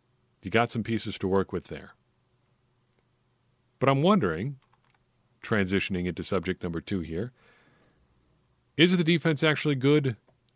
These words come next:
anyway? We've seen six games now, and outside of an absolute meltdown in week one that was not helped, I should add, in any way by the offense, the defense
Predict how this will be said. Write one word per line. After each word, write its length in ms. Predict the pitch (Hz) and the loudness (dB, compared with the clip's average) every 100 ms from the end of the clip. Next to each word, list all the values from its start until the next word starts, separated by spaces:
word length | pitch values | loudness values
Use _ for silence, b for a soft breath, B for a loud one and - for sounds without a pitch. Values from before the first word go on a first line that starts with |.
| _ | _
anyway? 500 | 165 180 160 135 - - _ _ _ _ _ _ _ _ _ _ _ _ _ _ - | 2 4 2 -4 -10 -20 _ _ _ _ _ _ _ _ _ _ _ _ _ _ -2
We've 160 | 120 | -2
seen 220 | - 170 | 2 0
six 260 | 127 123 - | 2 -2 -2
games 320 | 98 87 85 | -6 -6 -6
now, 300 | 90 98 135 - | -4 -4 -6 -6
and 160 | 107 | -4
outside 640 | 110 147 139 - 127 127 113 | 0 2 0 -2 0 0 -2
of 160 | 104 | -2
an 80 | 98 | 0
absolute 520 | 104 120 - 107 104 | 0 0 -2 -4 -2
meltdown 720 | 92 101 123 120 - 92 85 80 | -2 0 0 -2 -6 -4 -4 -6
in 140 | 82 | -4
week 240 | 95 90 | -4 -4
one 240 | 110 110 87 | -2 0 0
that 140 | - | -4
was 180 | 90 90 | -6 -2
not 200 | 113 117 | -2 0
helped, 260 | 92 87 92 | -2 -6 -6
I 120 | 87 | -8
should 200 | - 95 | -6 -4
add, 220 | 92 82 | -2 -2
in 100 | 85 | -4
any 160 | 85 82 | -4 -2
way 160 | 87 | -4
by 160 | 82 80 | -4 -4
the 100 | 82 | -2
offense, 540 | 117 151 87 98 - b b b b b b b b b b _ _ _ _ _ _ _ | -2 -2 -6 -12 -14 b b b b b b b b b b _ _ _ _ _ _ _
the 100 | - | -4
defense 680 | 101 165 175 101 92 98 - | 2 2 2 -4 -6 -10 -16